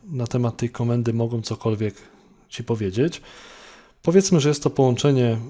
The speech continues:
związane z podstawową konfiguracją przełącznika. Dlatego przejdźmy do tego linku i sprawdźmy, gdzie można znaleźć informacje na temat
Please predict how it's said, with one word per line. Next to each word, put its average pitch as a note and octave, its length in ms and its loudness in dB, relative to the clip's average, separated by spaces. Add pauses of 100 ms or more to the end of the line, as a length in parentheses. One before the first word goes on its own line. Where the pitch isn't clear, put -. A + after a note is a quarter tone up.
(120)
związane B2 600 2
z - 80 -2
podstawową B2+ 600 2
konfiguracją A2+ 720 -2
przełącznika. A#2 760 -2 (1600)
Dlatego A#2 560 0 (1400)
przejdźmy B2+ 440 0
do A#2 100 -2
tego A#2+ 260 0
linku A2 540 0 (720)
i A#3+ 140 -2
sprawdźmy, C3 720 0 (2000)
gdzie B2 240 0
można B2 300 2
znaleźć A#2+ 340 -2
informacje A#2 560 -4
na A2 100 -4
temat G#2+ 440 -6